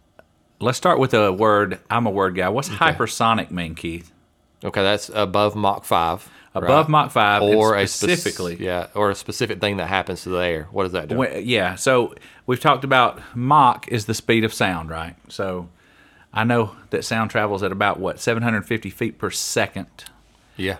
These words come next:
Speaker 1: So when you get above that, you're going, what do they call it? Supersonic. You're
Speaker 2: Right.
Speaker 1: above sonic.
Speaker 2: So you got
Speaker 1: So
Speaker 2: subsonic, supersonic.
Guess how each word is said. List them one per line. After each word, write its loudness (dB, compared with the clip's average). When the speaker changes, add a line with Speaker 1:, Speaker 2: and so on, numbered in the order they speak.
Speaker 1:
So -2
when 4
you 2
get 2
above 4
that, 2
you're -4
going, -2
what 0
do 2
they 0
call -2
it? -14
Supersonic. -2
You're 2
Speaker 2:
Right. 2
Speaker 1:
above 2
sonic. -2
Speaker 2:
So -8
you -2
got -2
Speaker 1:
So 4
Speaker 2:
subsonic, 0
supersonic. -4